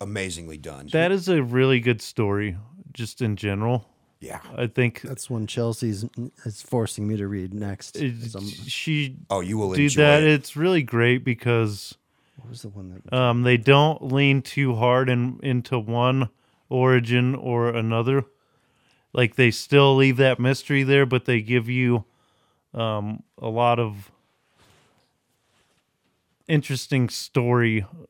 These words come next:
Speaker 2: uh, and, like, perspective on, perspective on the different Jokers.
Speaker 1: Yeah, and they, well, then bringing Jason Todd into it in the, in
Speaker 2: Mm-hmm.
Speaker 1: the second book was
Speaker 2: Well, he's gotta be there.
Speaker 1: Well, yeah, of
Speaker 2: Because,
Speaker 1: course.
Speaker 2: I mean, it, it's a big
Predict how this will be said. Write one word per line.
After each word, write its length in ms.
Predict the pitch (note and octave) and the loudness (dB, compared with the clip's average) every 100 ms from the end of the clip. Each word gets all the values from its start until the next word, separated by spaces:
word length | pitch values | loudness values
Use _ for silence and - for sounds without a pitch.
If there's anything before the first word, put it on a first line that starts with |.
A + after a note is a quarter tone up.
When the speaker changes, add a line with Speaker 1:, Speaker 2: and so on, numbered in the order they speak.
| - | -10
Speaker 2:
uh, 280 | A#2+ A#2 A2+ | -4 -2 -2
and, 300 | B2+ A#2+ B2 | 0 0 2
like, 360 | A#2+ A2 - _ _ - | 2 0 -4 _ _ -10
perspective 680 | - B2 - E3+ D#3+ C#3+ A#2 | -4 -4 2 2 4 0 0
on, 340 | B2 B2+ - A#2+ | 2 0 -2 -8
perspective 640 | B2 - C#3+ B2+ C3 A#2 | -8 -2 -2 0 0 0
on 200 | A#2 A2+ | 0 0
the 80 | A2 | 0
different 400 | A#2 - A2+ G#2 | -2 -2 -6 -2
Jokers. 560 | A2 G#2 A2 A2 - C#3 | -2 -2 -6 -14 -10 -4
Speaker 1:
Yeah, 320 | A2+ G2+ G2 | -2 -2 -4
and 220 | G2+ A2 _ _ | -8 -16 _ _
they, 160 | C3 A#2+ | -8 -6
well, 220 | B2+ A2+ | -4 -4
then 380 | A2+ A#2 G#2 A2 | -4 -10 -14 -12
bringing 320 | A#2+ A#2 G#2 | -8 -6 -8
Jason 420 | G2 A2 G#2+ G#2+ | -6 -6 -6 -8
Todd 340 | G2 G#2 G#2 G#2 | -6 -4 -4 -4
into 500 | G2 G#2+ - G#2 G2+ | -8 -10 -8 -6 -6
it 180 | G#2 - | -6 -8
in 140 | G#2 | -6
the, 80 | A#2+ | -4
in 140 | A2 | -2
Speaker 2:
Mm-hmm. 120 | A2+ | -2
Speaker 1:
the 80 | B2+ | -4
second 440 | - A2 G2+ G2+ E2+ | -4 -6 -10 -14 -12
book 280 | G2 G#2 | -12 -12
was 340 | F#2+ F#2 - - _ _ - _ _ | -12 -6 -6 -6 _ _ -20 _ _
Speaker 2:
Well, 140 | C3 | 0
he's 220 | B2+ D3 B2 | 2 2 4
gotta 280 | C3 A#2+ | 6 6
be 160 | A2 A2 | 4 0
there. 300 | G#2 G#2 G2+ A#2 | 2 0 -2 -4
Speaker 1:
Well, 200 | D3+ G#2 | -2 -2
yeah, 220 | F#2+ C#2+ D2+ | -2 -6 -4
of 80 | |
Speaker 2:
Because, 640 | A#2+ A2 B2+ B2 G#2+ G#2+ - | -2 0 2 2 2 -4 -10
Speaker 1:
course. 160 | - - - _ - _ | -18 -20 -20 _ -20 _
Speaker 2:
I 100 | C#3+ | -2
mean, 340 | A#2+ A#2 A#2 - - | 0 2 0 -4 -6
it, 260 | C#3+ C#3 D3+ | -2 -2 0
it's 280 | C#3 - | -2 0
a 100 | B2+ | 0
big 420 | G#2 C3+ B2+ G#2+ | 2 2 2 0